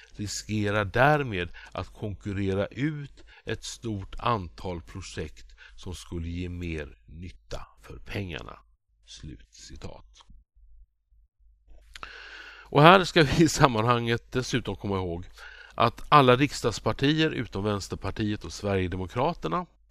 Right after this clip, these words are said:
förra våren kom överens om att utreda om höghastighetsjärnvägen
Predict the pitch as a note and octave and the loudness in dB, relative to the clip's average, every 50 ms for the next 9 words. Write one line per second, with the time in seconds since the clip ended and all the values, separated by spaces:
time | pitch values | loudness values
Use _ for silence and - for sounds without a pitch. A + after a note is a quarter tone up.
0 | - - - - - - - - - - - - D#3 D#3 C3+ A#2+ B2 A#2+ A#2 A#2+ | -20 -20 -20 -20 -18 -18 -20 -20 -20 -16 -4 6 8 8 8 10 8 6 6 4
1 | A2+ G2+ G2 G2+ G2+ F#2+ - G#2+ G#2 G#2 G#2 G#2 G2 G#2+ G#2 G2 F#2+ F#2 F2 - | 2 2 2 0 0 -4 -4 -2 0 2 2 4 4 4 4 4 2 2 -2 -6
2 | F#2 F2 F2 - - - G#2+ A2 G2 F2+ - - - F2+ A2 B2 C3+ C3+ B2 C3+ | -6 -6 -8 -8 -8 -8 -6 -6 -6 -8 -8 -8 -2 0 2 4 4 4 4 4
3 | C3 B2+ - - - - - - F#2+ F#2 E2+ - G#2 B2 A#2 G#2+ F#2+ E2+ E2+ F#2 | 2 2 2 -10 -20 -16 -12 -10 -10 -10 -10 -8 -4 -2 -2 -2 -2 -2 -6 -8
4 | F#2 - - - F#2 E2+ F2+ E2 - - - F#2 E2+ E2+ E2+ F2 F2+ F2 F2 E2+ | -8 -8 -10 -12 -10 -8 -8 -10 -10 -10 -8 -8 -6 -6 -4 -2 -2 -2 -2 -4
5 | E2+ E2+ | -4 -8